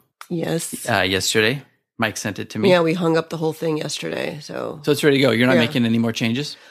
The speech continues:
Speaker 1: Um, no, we're, we're set to go. Like, you know, he hangs things in, like, thirty seconds. And,
Speaker 2: I know.
Speaker 1: um,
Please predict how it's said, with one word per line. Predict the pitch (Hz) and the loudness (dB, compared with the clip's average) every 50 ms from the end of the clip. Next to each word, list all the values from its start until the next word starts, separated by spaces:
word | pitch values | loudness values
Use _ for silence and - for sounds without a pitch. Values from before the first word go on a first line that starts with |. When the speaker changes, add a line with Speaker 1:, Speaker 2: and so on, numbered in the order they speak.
| - _ _ | -20 _ _
Speaker 1:
Um, | 185 185 185 180 175 170 165 - | 4 4 6 6 6 4 2 4
no, | 185 175 147 - - _ _ _ _ _ _ | 2 2 0 0 -6 _ _ _ _ _ _
we're, | 165 175 170 165 165 165 156 143 113 | -4 -2 0 2 2 2 2 2 0
we're | 156 165 156 156 | 0 -2 -2 -2
set | - 185 156 - - - | 0 0 -2 -2 -2 -6
to | 165 151 | -2 2
go. | 156 147 143 139 | 4 4 4 4
Like, | 139 143 143 143 135 - - | 2 2 0 0 -4 -4 -2
you | - | 0
know, | 143 131 | 0 0
he | 147 156 170 160 156 | 0 0 0 0 2
hangs | 160 160 156 151 143 | 2 2 2 0 0
things | - - 135 143 147 143 | -2 -2 0 0 0 2
in, | 127 127 | 0 0
like, | 120 120 120 - _ _ _ - | 0 0 -2 -6 _ _ _ -2
thirty | 165 143 131 139 | -2 0 0 -2
seconds. | 143 - 127 117 - 135 120 123 147 - - - - - - | -2 -2 -4 -2 -2 -4 -4 -4 -4 -6 -10 -12 -12 -8 -6
And, | 139 135 - | -2 0 4
Speaker 2:
I | 170 160 | 4 4
know. | 123 - - - - - - - - - - _ _ _ _ - | 4 2 0 -4 -10 -12 -18 -18 -18 -20 -20 _ _ _ _ 0
Speaker 1:
um, | 156 147 131 117 120 | 2 2 2 2 0